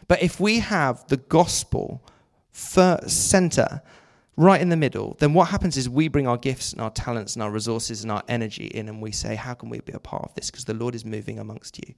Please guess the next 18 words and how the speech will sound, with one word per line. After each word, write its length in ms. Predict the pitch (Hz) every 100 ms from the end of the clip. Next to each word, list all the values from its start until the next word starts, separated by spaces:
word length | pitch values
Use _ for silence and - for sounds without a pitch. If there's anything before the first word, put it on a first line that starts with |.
| _
The 100 | -
Lord's 240 | 156 175 -
moving 320 | 175 170 151
amongst 320 | 127 120 -
you. 40 | 117
I 40 |
can 100 | 131
see 280 | - - 170
it. 20 |
I 100 | -
walked 340 | 123 156 - 156
in 120 | 143
here 160 | 127
today 400 | 131 127 131 127 - - -
and 80 | 131
I 60 |
felt 560 | 120 - 156 143 - _ -
family. 580 | - 139 123 113 120